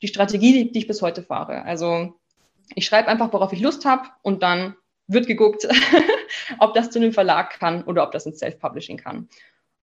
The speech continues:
Und von daher, äh, bezogen auf die zweite Frage,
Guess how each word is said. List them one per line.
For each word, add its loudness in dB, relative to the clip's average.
Und -4
von -4
daher, 4
äh, 2
bezogen 0
auf -2
die -8
zweite 2
Frage, -2